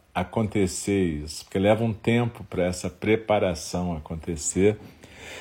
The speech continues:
e leva um tempo pra esse espaço aberto poder se instalar sem ser atrapalhado pelo observador ou pela observadora.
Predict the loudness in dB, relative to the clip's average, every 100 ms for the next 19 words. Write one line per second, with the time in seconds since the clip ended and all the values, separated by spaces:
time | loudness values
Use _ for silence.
0 | 4 10 12 12 8 6 10 10 10 4
1 | 4 8 8 8 0 -2 10 10 10 8
2 | 4 6 6 6 6 -2 -4 0 2 2
3 | 0 -2 -2 -2 2 4 6 4 0 -4
4 | -4 -2 -2 -2 0 -2 2 2 4 6
5 | 6 4 -2 -6 -4 -4 -6 -6 -10 -10
6 | -6 -4 -2 -2 -2 -2 0 -2 -6 -8
7 | -4 -2 -2 -4 -4 -2 -4 -6 -8 -12
8 | -12 -18